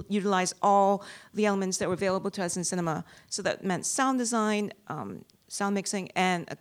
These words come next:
uh, um, uh, you know, soundtrack composer. So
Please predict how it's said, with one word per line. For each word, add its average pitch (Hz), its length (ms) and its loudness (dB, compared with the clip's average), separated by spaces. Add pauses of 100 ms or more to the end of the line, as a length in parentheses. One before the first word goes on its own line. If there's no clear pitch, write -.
(180)
uh, - 20 2
um, 151 320 -2 (540)
uh, - 220 -4 (180)
you 202 140 2
know, 160 80 2
soundtrack 180 400 0
composer. 202 540 0
So 175 320 0